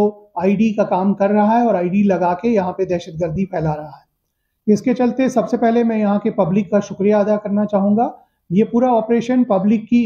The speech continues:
एक positive support की वजह से ही मुमकिन हो पाया। तो जिस, जिससे एक बहुत बड़ा पैगाम और message सामने आ रहा है कि लोग दहशतगर्दी का साथ अब नहीं देंगे, इसीलिए खुल के वो सामने आके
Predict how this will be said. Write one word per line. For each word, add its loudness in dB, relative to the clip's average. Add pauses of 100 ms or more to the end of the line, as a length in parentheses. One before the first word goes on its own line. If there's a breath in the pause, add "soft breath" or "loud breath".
एक -2
positive 2
support 0
की 0
वजह 2
से -2
ही 2
मुमकिन 4
हो 4
पाया। 0 (640 soft breath)
तो 4
जिस, 0
जिससे 0
एक 0
बहुत 2
बड़ा 2
पैगाम 0
और 0
message -2
सामने 2 (300)
आ 2
रहा 2
है 0
कि -6
लोग 0
दहशतगर्दी -2
का 0
साथ -2
अब -2
नहीं 4
देंगे, 0 (260 loud breath)
इसीलिए 2
खुल 0
के -2
वो 0
सामने 0
आके 0